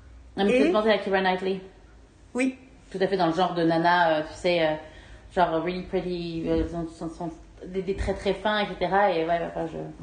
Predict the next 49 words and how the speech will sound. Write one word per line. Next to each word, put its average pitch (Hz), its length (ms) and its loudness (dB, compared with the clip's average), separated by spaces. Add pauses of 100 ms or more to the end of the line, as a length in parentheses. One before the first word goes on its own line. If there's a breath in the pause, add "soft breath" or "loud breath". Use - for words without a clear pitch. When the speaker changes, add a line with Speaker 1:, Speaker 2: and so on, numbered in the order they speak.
(600 loud breath)
Speaker 1:
dans 202 200 6
Speaker 2:
Et 180 40 2
Speaker 1:
Love 185 140 4
Actually, 202 340 0
quoi, 160 140 2
un 156 60 2
peu, 156 160 -4
tu - 80 -8
vois 165 120 -4
ce 175 60 -12
que 180 80 -8
je 170 60 -8
veux 180 60 -4
dire ? 202 100 -4 (160)
Dans 170 100 -6
le 160 60 -2
genre 165 180 -8
de 156 80 -10
nana. 165 240 -4 (300)
Speaker 2:
<clears throat> 277 360 2
Et 247 180 4
je, 220 120 0 (200)
je, 233 120 -6
mais 233 60 4
en 226 40 6
même 233 120 2
temps, 381 100 4
je 370 80 -6
trouve 294 140 -2
qu'il 269 120 0
y 233 40 4
a 214 60 2
quelque 254 200 -2
chose 311 200 0
qui - 100 -2
est 247 80 -2
traité 269 420 -2 (1500 loud breath)
depuis 233 260 0
le 220 60 0
départ, 254 320 4
toute 359 180 2
la 294 120 6
saison, 269 400 2
en 233 40 0
fait, 247 200 0
jusqu'à 214 260 0
la 196 120 0
fin, 277 280 0 (480 loud breath)
sur 311 500 2